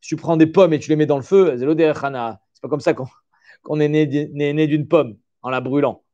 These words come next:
Nachon ? Donc, chez lo Kederech Hanaa, ce sera pas assour. Mais ici, on dit que c'est Kederech Hanaa parce que tu prends la clipa, qui est une sorte de bois,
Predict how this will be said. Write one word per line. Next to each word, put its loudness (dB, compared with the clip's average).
Nachon ? 0
Donc, -14
chez -2
lo 8
Kederech 4
Hanaa, 4
ce -8
sera 0
pas 4
assour. 0
Mais -2
ici, -2
on 4
dit -4
que -4
c'est -4
Kederech 2
Hanaa 2
parce -6
que -4
tu -8
prends -6
la 2
clipa, 0
qui -10
est -4
une -8
sorte -6
de 0
bois, -4